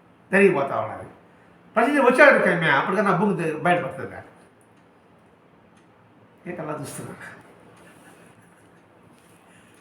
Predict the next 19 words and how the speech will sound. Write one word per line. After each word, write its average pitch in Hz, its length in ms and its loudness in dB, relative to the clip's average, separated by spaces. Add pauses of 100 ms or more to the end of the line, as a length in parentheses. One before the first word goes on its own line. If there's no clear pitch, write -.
(160)
వాస్తవం 208 400 4
చెప్తున్నాడు 160 380 -2
ఇక్కడ. - 160 -8 (1700)
అట్లా 240 240 4 (720)
ఇక్కడ - 200 -6
మాస్టర్ 214 360 6
గారికి 156 500 0 (320)
వసతి 277 260 6
లభించినప్పటికీ 156 1000 2 (180)
భక్తి 277 240 4
తెలద్దా 220 380 4
మరి 185 540 4 (560)
అంటూ 190 600 2 (200)
ఆ 165 180 6
రాత్రి 170 280 0
చిత్తంగా - 960 -2 (220)
కారు 147 320 0
వెనక 135 160 -6
సీట్లో 196 540 -6